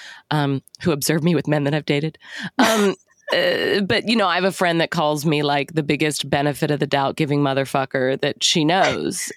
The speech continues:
And I think it's because my primary, like, I'm just only interested in understanding. I'm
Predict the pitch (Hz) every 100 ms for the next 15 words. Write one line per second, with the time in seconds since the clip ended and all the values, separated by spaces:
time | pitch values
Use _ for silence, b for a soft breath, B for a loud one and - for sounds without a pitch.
0 | _ 180 175 175 175 175 175 - - _
1 | _ _ _ _ _ _ _ - B B
2 | B B 427 480 B 254 - 302 339 392
3 | - 240 190 - 185 190 185 175 175 160
4 | - - - 175 165 160 - - 175 175
5 | 202 202 180 165 160 156 147 143 147 -
6 | - _ _ - - _ _ 170 175 165
7 | - b b b b b b _ _ 214
8 | 226 175 - 240 240 - 208 214 196 -
9 | 180 170 156 170 151 147 147 143 - 156
10 | 151 151 - - - B B B -